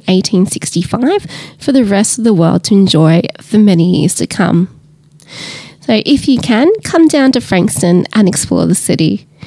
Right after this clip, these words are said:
For two consecutive years, Frankston street art walking tours have won gold in Australian Street Art Awards for the best street art tour in two thousand twenty-one and two thousand twenty-two.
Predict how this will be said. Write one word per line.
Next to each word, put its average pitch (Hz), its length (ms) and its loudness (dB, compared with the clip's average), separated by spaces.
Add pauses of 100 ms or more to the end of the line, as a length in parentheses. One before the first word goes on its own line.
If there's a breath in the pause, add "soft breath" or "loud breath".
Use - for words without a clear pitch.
(240 loud breath)
For 220 140 -2
two 262 500 0
consecutive 196 760 0
years, 185 500 2
Frankston 208 520 0
street 190 420 -2
art 175 240 0
walking 214 360 0
tours 254 360 0 (240 loud breath)
have 247 160 -2
won 240 220 2
gold 220 380 2
in 165 160 2
Australian 185 540 0
Street - 380 -4
Art 151 160 -2
Awards 190 460 0 (280 loud breath)
for - 60 -14
the 262 100 0
best 233 380 -2
street 285 300 -2
art 175 280 -2
tour 175 340 2
in - 180 -2
two 240 260 0
thousand 190 480 -2
twenty-one 254 580 0 (380 loud breath)
and 330 280 2
two 185 220 0
thousand 175 560 0
twenty-two. 175 640 -2